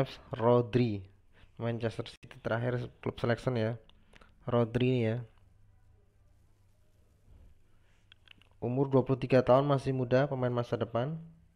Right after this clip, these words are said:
Level satu sembilan puluh, sedangkan level tertinggi dia mencapai sembilan tujuh. Kita lihat ability-nya. Dia bagus di defensif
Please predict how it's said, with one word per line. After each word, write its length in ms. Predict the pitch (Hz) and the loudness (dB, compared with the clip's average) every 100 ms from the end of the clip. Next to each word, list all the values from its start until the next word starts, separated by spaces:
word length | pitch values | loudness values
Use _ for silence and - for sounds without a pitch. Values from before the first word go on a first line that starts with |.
| _ _ _ _ _ _ _ _ _ _ _ - | _ _ _ _ _ _ _ _ _ _ _ -4
Level 240 | 127 143 | -2 -2
satu 400 | 139 151 151 175 | 0 0 0 -6
sembilan 400 | 156 135 127 127 | -4 0 0 0
puluh, 160 | 151 165 | -6 -4
sedangkan 240 | 143 131 | -2 0
level 320 | 123 - 123 | 0 -2 -8
tertinggi 320 | 123 135 139 | -6 -2 -2
dia 160 | 143 135 | 0 -2
mencapai 320 | 127 123 123 | 0 -2 -2
sembilan 320 | 127 120 117 | -2 -2 -2
tujuh. 400 | 110 117 - 131 160 - _ _ _ _ _ _ _ _ _ _ _ _ _ - | -2 -6 -6 -8 -8 -16 _ _ _ _ _ _ _ _ _ _ _ _ _ -20
Kita 160 | - 120 123 | -14 -6 -4
lihat 160 | 110 | -2
ability-nya. 720 | 123 123 120 120 123 131 147 147 - - _ _ _ _ _ _ _ _ _ _ _ - | -2 0 0 2 2 2 0 -2 -14 -20 _ _ _ _ _ _ _ _ _ _ _ 2
Dia 80 | 131 | 2
bagus 480 | 127 120 123 139 131 | 8 6 6 -2 -2
di 80 | |
defensif 640 | 123 123 - 123 120 143 | -2 0 2 0 -2 -10